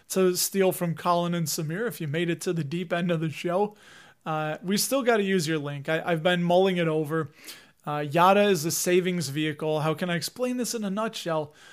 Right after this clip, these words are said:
It's a no-loss lottery concept, meaning that theoretically, say that they were gonna pay four percent, uh, A P Y, uh,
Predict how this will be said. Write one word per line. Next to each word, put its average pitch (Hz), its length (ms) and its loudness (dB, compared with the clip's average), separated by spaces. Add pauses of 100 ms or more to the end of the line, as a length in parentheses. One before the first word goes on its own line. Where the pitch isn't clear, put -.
(380)
It's 220 200 2
a 247 80 8
no-loss 220 640 4
lottery 165 500 2
concept, 156 760 -6
meaning 208 480 -2
that 147 340 -4 (380)
theoretically, 160 920 2
say 185 300 2
that 214 240 2
they 190 100 2
were 185 140 6
gonna 170 180 0
pay 160 460 0 (200)
four 202 400 2
percent, 165 680 -2 (420)
uh, 151 300 -4
A 180 200 0
P 165 440 -2
Y, 147 680 -2 (200)
uh, 165 340 -4